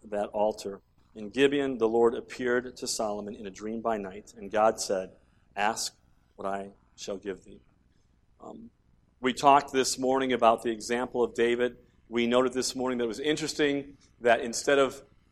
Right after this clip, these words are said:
the writer telling us that Solomon walked in the statutes of the Lord, he walked in the statutes of David, right? And the idea was that David's love, David's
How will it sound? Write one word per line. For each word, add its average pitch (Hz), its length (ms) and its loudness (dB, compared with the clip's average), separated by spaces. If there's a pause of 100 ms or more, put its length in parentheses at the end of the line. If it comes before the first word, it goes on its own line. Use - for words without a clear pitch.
(440)
the 120 120 0
writer 139 300 8
telling 143 340 2
us 139 120 -4
that 120 120 -4
Solomon 131 440 2
walked 127 400 6
in 123 60 -6
the 117 60 -6
statutes 123 500 -2
of 113 100 -4
the 110 80 -2
Lord, 131 380 2 (340)
he 113 120 -6
walked 117 380 4
in 127 60 -6
the 117 80 -6
statutes - 440 -6
of 113 200 -12
David, 123 460 0 (540)
right? 113 240 0 (180)
And 123 80 -6
the 123 80 2
idea 127 340 4
was 123 380 6
that 117 220 -2
David's 143 380 2
love, 139 500 8
David's 127 540 -4